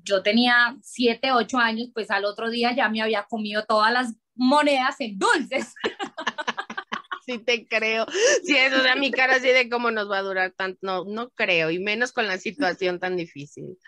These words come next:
Speaker 1: Exacto, o sea, yo ya me las había comido con dulces,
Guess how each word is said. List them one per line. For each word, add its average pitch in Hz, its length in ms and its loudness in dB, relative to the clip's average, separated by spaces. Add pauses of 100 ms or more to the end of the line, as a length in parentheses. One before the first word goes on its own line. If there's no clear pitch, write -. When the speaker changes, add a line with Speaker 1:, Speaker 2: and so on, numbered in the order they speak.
(240)
Speaker 1:
Exacto, 285 640 2
o 175 40 -20
sea, 185 140 -12
yo 262 140 -2
ya 339 140 0
me 349 100 -6
las 339 160 -6
había 247 240 -2
comido 262 340 -8
con 233 160 -6
dulces, 185 340 -10